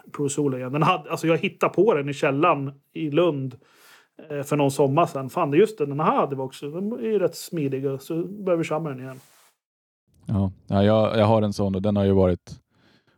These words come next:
Speaker 2: rock solid hela tiden. Den har aldrig strulat. Den har ju bara gjort som den ska. Den är skitlätt att ställa in, för har man en gammal synt så är det ju s-, ofta som den inte stämmer ordentligt, så att man måste ställa om lite saker så att det ska funka. Men det sköter sig hur bra som helst och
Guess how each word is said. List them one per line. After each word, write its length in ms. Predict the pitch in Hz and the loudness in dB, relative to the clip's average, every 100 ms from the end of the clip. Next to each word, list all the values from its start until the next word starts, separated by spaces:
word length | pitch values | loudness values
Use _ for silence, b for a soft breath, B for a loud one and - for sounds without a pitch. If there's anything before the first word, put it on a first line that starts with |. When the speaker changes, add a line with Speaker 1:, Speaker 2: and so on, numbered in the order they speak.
| _ | _
Speaker 2:
rock 260 | 107 101 - | 0 0 -2
solid 340 | 104 101 101 | -2 0 2
hela 180 | 95 92 | 2 0
tiden. 260 | 101 95 | 0 0
Den 120 | 95 95 | 0 2
har 160 | 98 | 2
aldrig 180 | 87 95 | 0 -4
strulat. 440 | - 101 95 92 | -2 0 0 -4
Den 100 | - | -6
har 80 | 95 | -6
ju 60 | 92 | -2
bara 180 | 92 87 | -2 -2
gjort 220 | 92 - | -4 -6
som 120 | 95 | -4
den 80 | 92 | -4
ska. 260 | - 98 | -4 -4
Den 140 | 95 101 | -2 -2
är 60 | |
skitlätt 360 | 98 110 - 110 | -2 -4 -2 -4
att 60 | 104 | 0
ställa 240 | 113 95 | 0 2
in, 240 | 107 104 | 0 -2
för 200 | 95 98 98 b b b b b b | -2 -6 -8 b b b b b b
har 140 | 104 | 0
man 120 | 117 131 | 2 2
en 80 | |
gammal 300 | 123 113 113 | 2 4 2
synt 300 | 113 110 104 | 2 2 0
så 180 | - 107 | 2 2
är 120 | 104 | 4
det 60 | 104 | 4
ju 120 | 104 | 2
s-, 260 | 101 - - _ | -2 -8 -18 _
ofta 320 | 104 - 113 | -4 0 -2
som 160 | - 110 | 0 0
den 120 | 113 | 0
inte 400 | 101 98 98 95 | -2 -2 0 -2
stämmer 460 | - 98 98 117 | -2 0 2 2
ordentligt, 440 | 113 101 90 90 - | 2 2 -2 -6 -8
så 60 | |
att 80 | 87 | -6
man 100 | 92 | -4
måste 220 | 92 - | -6 -6
ställa 240 | - 95 92 | -4 0 4
om 160 | 104 | 4
lite 200 | 98 90 | 2 -2
saker 320 | - - - - | -6 -8 -8 -10
så 120 | - | -10
att 60 | |
det 80 | - | -10
ska 160 | - 87 | -12 -8
funka. 380 | - 92 - - - | -6 -8 -8 -18 -10
Men 140 | - | -4
det 200 | 98 101 - 123 - | -4 -4 -8 -18 -10
sköter 260 | 95 90 | -8 -8
sig 140 | - 95 | -10 -8
hur 120 | 92 | -8
bra 160 | 92 | -10
som 140 | 90 92 | -12 -12
helst 240 | 90 - | -12 -10
och 80 | - | -12